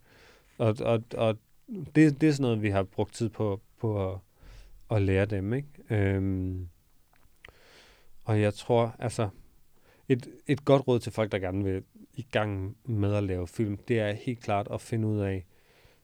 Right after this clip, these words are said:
øh, hvor er der steder, hvor der er ligesindede. Fordi film, at lave film er helt klart en samarbejdsøvelse på alle måder. Det var helt klart også en af de ting, der tændte mig til at starte med. Det var, at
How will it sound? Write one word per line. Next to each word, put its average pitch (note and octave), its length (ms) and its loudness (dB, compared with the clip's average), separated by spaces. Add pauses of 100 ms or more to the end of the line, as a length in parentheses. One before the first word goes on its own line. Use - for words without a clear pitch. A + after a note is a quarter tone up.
(100)
øh, F#2+ 320 4
hvor G#2+ 460 2
er G2+ 100 0
der A2 100 -2
steder, G#2 480 -4
hvor G2+ 200 -2
der G2+ 60 -2
er F#2 100 0
ligesindede. F#2 800 -6
Fordi G#2 200 -2
film, A#2 380 0 (400)
at A#2 120 0
lave A2 280 2
film A2+ 380 -2
er G#2+ 220 -4
helt A#2+ 220 -6
klart F#2+ 280 0 (640)
en A2 340 0 (260)
samarbejdsøvelse G2 1000 0 (500)
på A#2+ 80 -2
alle G2 260 0
måder. F#2 560 -6
Det A2+ 100 0
var G#2+ 240 4
helt A#2 200 -4
klart G#2+ 180 0
også G#2+ 200 -2
en G#2 100 -2
af G2 60 -6
de G#2+ 80 -6
ting, G#2 300 -6
der F#2+ 60 -4
tændte G#2 320 -6
mig F#2 160 -6
til - 120 -6
at G2 60 -10
starte A2 320 0
med. G2 140 -2 (680)
Det A2 160 0
var, G#2 260 4
at G#2 120 -2